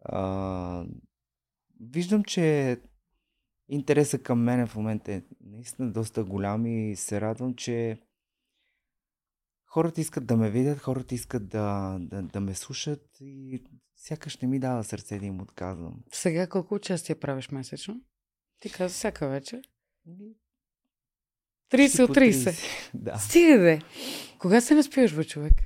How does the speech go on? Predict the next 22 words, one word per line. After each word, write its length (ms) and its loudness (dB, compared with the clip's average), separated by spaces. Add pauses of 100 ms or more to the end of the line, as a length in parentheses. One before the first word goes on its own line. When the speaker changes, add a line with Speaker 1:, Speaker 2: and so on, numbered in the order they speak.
(200)
Speaker 1:
Много 300 -4
е. 80 -4 (240)
Ми, 260 -6 (680)
не, 300 -2
човек 380 -2
намира 300 10
време 240 4
за 120 0
всичко, 400 -10
нали? 580 -6 (200)
Зависи 400 -6
сега 320 0
колко 280 -2
добре 260 0
може 220 -2
да 80 -6
се 120 -6
организира. 560 -4 (460)
Чак 180 -10
по 100 -10
тридесет, 420 -2
нали? 320 0